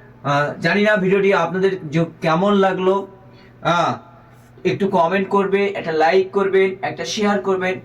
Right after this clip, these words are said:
অবশ্যই। আর পরবর্তী ভিডিও পাওয়ার জন্য অবশ্যই আমার চ্যানেলটা সাবস্ক্রাইব করে রাখবেন। আর আমার জন্য দোয়া করবেন, আপনাদের জন্য দোয়া রইল।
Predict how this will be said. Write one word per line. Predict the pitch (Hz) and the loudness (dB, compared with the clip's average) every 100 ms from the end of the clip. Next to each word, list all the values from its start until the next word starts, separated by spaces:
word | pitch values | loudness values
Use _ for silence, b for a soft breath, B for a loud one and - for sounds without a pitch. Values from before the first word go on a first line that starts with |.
| - | -6
অবশ্যই। | 156 160 190 - 196 196 185 - - - | -2 2 0 0 0 0 -2 -6 -20 -6
আর | 143 156 160 | 0 0 0
পরবর্তী | 202 202 202 196 | 0 0 0 0
ভিডিও | 160 160 190 | -2 2 2
পাওয়ার | 185 170 170 160 | 2 2 2 0
জন্য | 175 160 123 107 | -6 -6 -6 -4
অবশ্যই | 135 143 180 - 143 123 - - - - | -4 -4 -6 -6 -6 -6 -8 -20 -18 -6
আমার | 123 147 | -2 -2
চ্যানেলটা | 147 147 143 143 160 | -4 -6 -6 -6 -8
সাবস্ক্রাইব | 131 117 - - 120 - | -8 -8 -8 -8 -8 -6
করে | 113 | -6
রাখবেন। | 107 104 101 95 - - - - - - - - - | -6 -8 -10 -12 -12 -20 -20 -20 -20 -20 -20 -20 -8
আর | 113 113 - | -4 -4 -2
আমার | 143 160 | -2 -2
জন্য | 156 160 | -4 -6
দোয়া | 151 147 143 | -2 0 0
করবেন, | 160 151 156 160 - | -2 -6 -6 -6 -2
আপনাদের | 170 175 160 151 | -2 -2 -4 -2
জন্য | 151 147 143 | -2 -2 -2
দোয়া | 123 123 131 | 0 2 2
রইল। | 139 139 151 | 0 0 -2